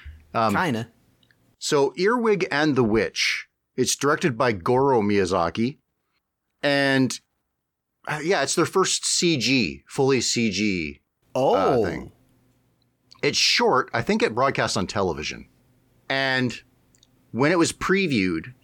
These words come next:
Speaker 1: when people got a chance to see what this thing looked like before, before it fully released,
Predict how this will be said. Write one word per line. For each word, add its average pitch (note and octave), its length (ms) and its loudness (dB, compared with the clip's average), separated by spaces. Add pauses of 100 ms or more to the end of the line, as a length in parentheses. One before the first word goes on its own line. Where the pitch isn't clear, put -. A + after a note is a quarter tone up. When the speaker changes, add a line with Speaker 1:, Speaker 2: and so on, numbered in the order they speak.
(100)
Speaker 1:
when B2 160 2
people E3 220 2
got D3+ 160 2
a C3+ 40 2
chance C3+ 340 -2
to A#2 60 -8
see - 180 0
what B2+ 160 2
this G#2+ 220 -4
thing A#2 180 -2
looked G2 340 -2
like G2 220 0
before, F#2+ 520 -2 (600)
before A2+ 320 0
it - 60 -6
fully A#2 220 2
released, G2 540 0